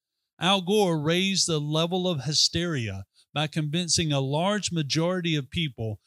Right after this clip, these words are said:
that all of humanity would die unless we took drastic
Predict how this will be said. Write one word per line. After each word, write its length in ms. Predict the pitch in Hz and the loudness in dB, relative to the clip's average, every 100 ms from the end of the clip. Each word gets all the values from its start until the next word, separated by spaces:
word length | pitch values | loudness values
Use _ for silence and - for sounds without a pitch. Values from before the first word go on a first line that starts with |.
| _ 131 | _ 0
that 240 | 151 156 _ - | 0 0 _ -6
all 420 | 180 226 247 247 | 0 2 2 2
of 140 | 247 | 0
humanity 1040 | 180 226 214 170 165 185 196 196 170 190 180 | -2 -2 -2 0 2 2 2 -2 -2 -2 -2
would 400 | 170 175 117 - | 0 -2 -2 -4
die 560 | 143 127 101 87 82 - _ _ _ _ 110 | -2 -2 -4 -8 -14 -20 _ _ _ _ -4
unless 480 | 113 127 151 139 | 0 2 2 0
we 160 | 135 156 | 0 -2
took 340 | - 123 110 | -2 -4 -4
drastic 720 | 101 110 127 139 - 139 123 | -4 0 2 2 0 -2 -6